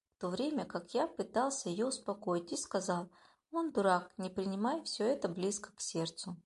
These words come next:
"Сказал ли ты ей, кто ты был на самом деле?" — спросила я. "Я не мог", — ответил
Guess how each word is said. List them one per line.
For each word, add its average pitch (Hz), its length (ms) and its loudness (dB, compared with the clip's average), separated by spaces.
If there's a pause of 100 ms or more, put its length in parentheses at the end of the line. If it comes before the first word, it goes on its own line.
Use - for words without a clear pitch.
(1300)
"Сказал 196 500 2
ли 269 140 0
ты 247 160 -6
ей, 202 260 0
кто - 240 0
ты - 160 -2
был 180 200 0
на 175 120 -2
самом 196 440 0
деле?" — 175 320 -2
спросила 220 560 -2
я. 170 360 -2 (460)
"Я 233 180 2
не 277 160 0
мог", — 175 380 0
ответил 185 500 -6